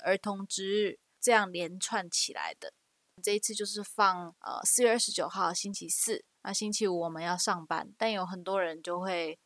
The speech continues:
跟公司请假，然后周六、周日跟下周一、二、三这样子的一个假期。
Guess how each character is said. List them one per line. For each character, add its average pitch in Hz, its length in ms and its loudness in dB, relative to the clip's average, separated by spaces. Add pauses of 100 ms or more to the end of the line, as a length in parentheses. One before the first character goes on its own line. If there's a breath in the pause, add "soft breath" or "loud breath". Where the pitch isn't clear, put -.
跟 196 140 -10
公 202 160 -2
司 208 100 -6
请 - 320 -4
假， - 260 2 (420)
然 185 180 0
后 196 220 0
周 180 200 0
六、 175 240 -2
周 165 240 -2
日 165 320 -6
跟 160 280 -8
下 160 240 -2
周 143 320 -6
一、 185 240 -10
二、 180 180 -4
三 101 320 0 (320)
这 - 120 -10
样 127 200 -6
子 - 140 -10
的 76 160 -8
一 - 20 -14
个 - 180 -16
假 127 220 -2
期。 - 380 -4